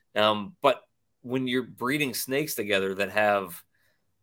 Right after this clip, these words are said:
five, six, seven, eight incomplete dominant genes, and those genes can, uh, have different variances in how they look, was it polymorphism,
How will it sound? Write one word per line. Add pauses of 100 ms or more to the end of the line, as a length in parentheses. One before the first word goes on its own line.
(100)
five,
six,
seven,
eight
incomplete
dominant
genes, (920)
and
those (640)
genes (800)
can, (520)
uh,
have
different
variances
in
how
they
look,
was
it
polymorphism,